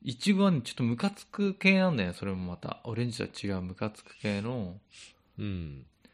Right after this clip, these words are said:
Speaker 1: チョコこうバーってまぶして食うじゃん。
Speaker 2: うん。
Speaker 1: そうするとね、ヒーってこうなんかあのね、
Speaker 2: うんうん。
Speaker 1: いちごが
Speaker 2: うん。
Speaker 1: びっくりした風な風を装って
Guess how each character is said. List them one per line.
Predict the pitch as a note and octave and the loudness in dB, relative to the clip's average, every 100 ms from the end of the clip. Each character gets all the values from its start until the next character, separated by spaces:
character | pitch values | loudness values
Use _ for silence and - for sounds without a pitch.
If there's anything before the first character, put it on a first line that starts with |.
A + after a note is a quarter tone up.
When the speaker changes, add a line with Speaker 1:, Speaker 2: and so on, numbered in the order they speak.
| _ _ | _ _
Speaker 1:
チ | - | 0
ョ | A3 | 2
コ | F3+ | 2
こ | - B2 | -2 0
う | |
バ | A#2 B2 | 6 6
ー | C3+ | 6
っ | |
て | A#2 | 2
ま | G#2 | 0
ぶ | G2+ A#2+ | 0 -4
し | |
て | - | -10
食 | - - E3+ | -14 -4 0
う | C3+ | 0
じ | F#2+ | -2
ゃ | |
ん。 | - - _ _ - | -8 -14 _ _ -10
Speaker 2:
う | G2+ | -6
ん。 | F#2+ E2+ D2 C#2 C2+ | -4 -4 -6 -10 -16
Speaker 1:
そ | - E3+ | -8 -8
う | |
す | D#3+ | -4
る | F3 | -6
と | C3 | -2
ね、 | G#2 F#2 F2+ _ _ _ _ _ | -2 -2 -4 _ _ _ _ _
ヒ | - D4+ F#4+ F4 D#4 C4+ | 2 2 4 0 0 -4
ー | B2+ | -2
っ | |
て | B2+ | -2
こ | - A2 | 2 2
う | G#2+ | 4
な | G#2 | 2
ん | |
か | G2 F#2+ | 0 -2
あ | |
の | F#2 | 0
ね、 | F2+ F2 F#2 _ _ _ _ _ _ - | -2 -4 -8 _ _ _ _ _ _ -10
Speaker 2:
う | G2+ | -8
ん | |
う | |
ん。 | F#2 E2+ D#2+ - | -6 -8 -10 -2
Speaker 1:
い | D3+ | -2
ち | E3+ | 2
ご | G3 G3+ | 4 6
が | G3+ F3 F#2 - - _ _ _ - | 6 6 4 -2 -14 _ _ _ -10
Speaker 2:
う | F2+ | 2
ん。 | |
Speaker 1:
び | D#3+ | 4
っ | C#3 | 4
く | - | 8
り | C4 | 10
し | G#3+ | 10
た | - | 8
風 | C3 C#3 C3+ | 8 6 8
な | C3 B2 G#2+ | 8 8 6
風 | C#3 | 6
を | C3+ A2 | 8 8
装 | A2 D#3 E3 | 8 6 4
っ | - | 2
て | - G#2+ | -2 -2